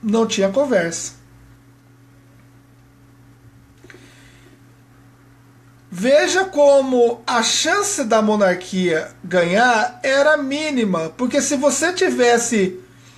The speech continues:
uma cédula escrita monarquia e depois você tivesse uma outra opção,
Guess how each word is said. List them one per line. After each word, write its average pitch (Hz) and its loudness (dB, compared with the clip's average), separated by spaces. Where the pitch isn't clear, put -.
uma 247 0
cédula 220 0
escrita 214 0
monarquia 247 0
e 233 -6
depois 277 0
você 277 -4
tivesse 226 -2
uma 220 -2
outra 285 4
opção, 202 0